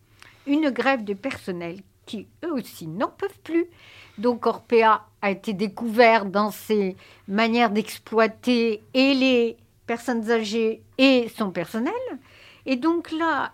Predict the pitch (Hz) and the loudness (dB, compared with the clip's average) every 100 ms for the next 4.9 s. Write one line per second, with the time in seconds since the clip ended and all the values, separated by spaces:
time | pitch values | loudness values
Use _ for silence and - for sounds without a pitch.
0 | 214 202 175 180 185 185 202 - - 226 | -6 -4 -6 -8 -12 -12 -14 -14 -10 -10
1 | 196 269 269 247 - 220 311 427 285 240 | -8 -10 -8 -10 -12 -10 -10 -8 -6 -6
2 | - 220 202 196 277 359 302 240 294 302 | -6 -6 -6 -6 -2 0 0 -2 -2 0
3 | 285 214 233 - 262 254 - 220 - 339 | -2 -4 -10 -12 -8 -8 -6 -8 -6 -6
4 | 370 - 277 - - 202 254 381 349 | -6 -10 -10 -12 -16 -12 -8 -8 -10